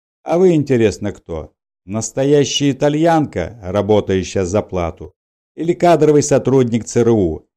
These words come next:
Нет, можете не отвечать. Вопрос был риторический. Все равно ведь я вашим словам не поверю. Сергей»,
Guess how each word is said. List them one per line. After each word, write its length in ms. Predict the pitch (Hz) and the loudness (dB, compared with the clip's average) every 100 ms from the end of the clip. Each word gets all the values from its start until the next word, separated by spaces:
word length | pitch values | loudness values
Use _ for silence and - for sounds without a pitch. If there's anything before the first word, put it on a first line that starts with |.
| - | -8
Нет, 440 | 151 143 80 - _ _ _ | -2 0 -2 -6 _ _ _
можете 420 | 123 147 147 147 | -6 -2 -2 -2
не 100 | 127 | -2
отвечать. 680 | 131 - 120 - 95 78 _ _ _ | -2 -2 -4 -2 -4 -4 _ _ _
Вопрос 540 | _ 107 135 170 190 139 | _ -6 -4 -2 -2 0
был 180 | 147 151 | 0 0
риторический. 880 | 147 127 127 101 - 82 - 78 - _ _ _ _ _ | 0 0 0 -2 -6 -14 -16 -20 -20 _ _ _ _ _
Все 240 | - 190 | -8 -2
равно 320 | 190 180 185 175 | 2 2 2 0
ведь 160 | 160 | 0
я 200 | 131 151 | 2 2
вашим 340 | 151 147 143 120 | 4 2 0 -6
словам 440 | - 123 123 117 | -2 0 2 2
не 120 | 110 | 0
поверю. 560 | - 107 98 82 76 - _ _ _ | 0 0 0 -4 -8 -14 _ _ _
Сергей», 840 | - - 135 131 127 139 92 76 | -14 -6 -4 -2 0 0 0 -2